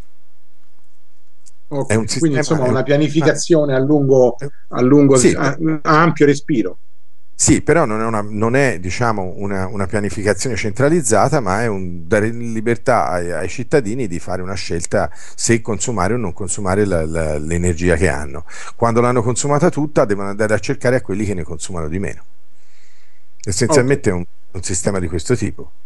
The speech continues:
Speaker 2: Che, mm, il, io credo che il, ora questo non l'ho seguito più, ma credo che il,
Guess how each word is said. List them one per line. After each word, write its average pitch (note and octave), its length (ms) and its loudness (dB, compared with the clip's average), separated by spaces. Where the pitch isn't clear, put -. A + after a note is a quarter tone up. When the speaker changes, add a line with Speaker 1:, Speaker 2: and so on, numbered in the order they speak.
Speaker 2:
Che, D#3 320 4
mm, G#2 540 -6
il, A#2 380 0
io C3+ 180 4
credo C3+ 320 2
che C3 140 0
il, A2+ 420 2
ora G#2 320 4
questo A#2 260 0
non G2 160 -2
l'ho G2 80 -2
seguito G2 400 -4
più, E2 180 -2
ma D2+ 200 -4
credo A2+ 400 2
che F2+ 80 -2
il, F2 320 0